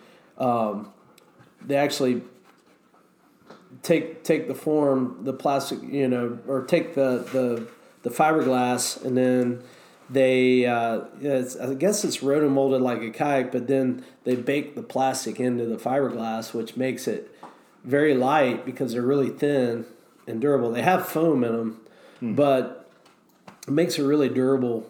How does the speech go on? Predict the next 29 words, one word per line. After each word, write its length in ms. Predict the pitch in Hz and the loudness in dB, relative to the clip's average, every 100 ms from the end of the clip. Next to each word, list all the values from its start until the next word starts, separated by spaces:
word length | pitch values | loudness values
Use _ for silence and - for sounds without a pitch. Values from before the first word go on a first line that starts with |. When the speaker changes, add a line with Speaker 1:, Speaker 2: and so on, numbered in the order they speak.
| - | -14
Speaker 1:
durable 440 | 120 139 139 127 123 | -2 2 2 0 -2
material. 720 | 113 110 139 135 127 117 117 - - - - | -4 -4 -2 0 0 -2 -6 -14 -20 -20 -6
Um, 560 | 127 117 117 110 110 - - - | -2 0 2 0 -2 -8 -14 -6
and, 520 | 120 120 117 117 113 | -2 0 0 -2 0
uh, 300 | 113 110 110 | 0 0 0
you 100 | 123 | 0
know, 160 | 120 113 | 0 2
their 180 | 131 | 2
thing 280 | 127 135 127 | 2 0 0
is 180 | 120 113 | 0 -4
you 60 | 127 | -8
can 160 | 110 | -6
take 160 | 131 127 | -6 -6
a 40 | |
baseball 460 | 107 123 123 117 113 | -2 -2 0 -2 -2
bat 240 | 117 113 | -2 -4
to 140 | - 120 | -4 -4
it, 140 | 110 | -4
you're 100 | 120 | -6
not 200 | 117 113 | -6 -6
gonna 140 | 107 98 | -8 -6
hurt 300 | 127 127 113 | -2 0 0
it. 220 | 110 - - - - - | -2 -6 -18 -20 -20 -8
Uh, 420 | 120 113 113 107 110 - - | -2 0 0 -2 -6 -14 -6
I 120 | 117 | -2
had 460 | 123 117 113 123 - | 0 0 -4 -8 -10
a 80 | - | -6
couple 280 | - 127 131 | -4 -4 -4
boards, 600 | 120 123 123 113 - | 0 2 2 0 -8